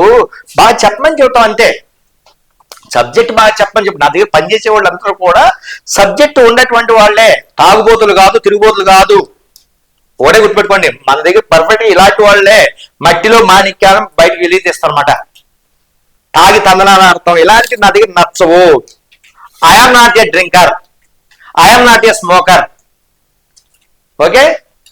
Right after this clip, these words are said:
I am teacher, I am faculty, I am director of శ్రీ అను పబ్లికేషన్, I am traditional person. సాంప్రదాయబద్ధ-,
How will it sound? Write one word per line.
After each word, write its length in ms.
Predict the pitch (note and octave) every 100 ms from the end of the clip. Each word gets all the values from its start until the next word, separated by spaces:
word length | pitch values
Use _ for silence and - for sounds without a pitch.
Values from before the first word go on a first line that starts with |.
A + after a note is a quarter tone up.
| _ _ _ _ _ C#3+
I 100 | D3
am 60 |
teacher, 360 | C#3+ C#3 - - - _ - _ _ _ _ _ _ _ - _ _ C3+
I 100 | C#3
am 100 | C#3+ C3 B2+ A#2+ A2+
faculty, 720 | B2+ - - D3 D#3+ C#3+ A2 - - _ _ _ _ - _ _ _
I 100 | D3+
am 80 | D3+
director 340 | C#3+ E3 F3 F3
of 60 |
శ్రీ 200 | D3 D3
అను 160 | C#3 B2
పబ్లికేషన్, 500 | B2 A#2+ - - _ _ _ _ _ _ _ _ - - - D#3+
I 80 |
am 100 | E3
traditional 720 | E3 - - E3+ G3+ - G#3+ G#3
person. 340 | C#3 B2 - _ _ - _ _ _ _ _ _
సాంప్రదాయబద్ధ-, 1400 | - - E3 A3+ A3 G#3+ G3+ F#3+ F#3 F3 E3 D3 D3+